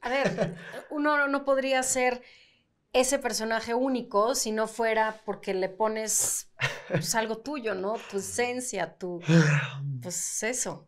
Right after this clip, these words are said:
Speaker 1: eso tuyo.
Speaker 2: Sí, pero creo que Javi es Javi y Juanpa es Juanpa. Creo que somos muy diferentes. Sin embargo, más bien como en la parte creativa,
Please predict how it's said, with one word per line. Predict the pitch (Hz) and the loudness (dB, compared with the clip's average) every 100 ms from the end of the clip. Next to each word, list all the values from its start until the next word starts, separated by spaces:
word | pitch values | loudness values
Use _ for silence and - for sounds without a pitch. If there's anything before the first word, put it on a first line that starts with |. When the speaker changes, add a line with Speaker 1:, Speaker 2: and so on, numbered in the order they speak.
| - | -8
Speaker 1:
eso | 240 202 | -6 -8
tuyo. | - 262 - - _ _ _ _ _ _ | -10 -14 -14 -20 _ _ _ _ _ _
Speaker 2:
Sí, | - 156 143 | 4 6 8
pero | 147 196 202 - | 12 12 12 12
creo | 196 185 | 12 12
que | 185 180 170 - - _ _ _ _ _ _ _ _ | 12 6 6 -4 -20 _ _ _ _ _ _ _ _
Javi | - - 160 160 | -4 8 10 10
es | 156 - | 8 4
Javi | - 131 - _ _ _ _ | -2 -4 -12 _ _ _ _
y | 143 139 123 | 0 0 0
Juanpa | - 147 147 | 2 2 2
es | - | -2
Juanpa. | 135 135 | -2 0
Creo | 143 | 0
que | 139 | 0
somos | 147 139 127 - _ _ _ _ _ _ _ _ | -2 -2 -2 -8 _ _ _ _ _ _ _ _
muy | 151 160 156 151 135 113 - _ _ | -2 2 4 4 2 0 -14 _ _
diferentes. | 143 135 - - 123 196 - - _ _ - | -2 -2 0 -4 -4 -8 -14 -16 _ _ -8
Sin | 151 | 0
embargo, | 165 170 175 | 4 6 6
más | 170 | 6
bien | 170 | 6
como | 175 165 | 4 4
en | |
la | 143 - | 2 2
parte | 151 170 | 2 2
creativa, | 170 165 - - 170 143 - - | -2 -4 -6 -4 0 0 0 -6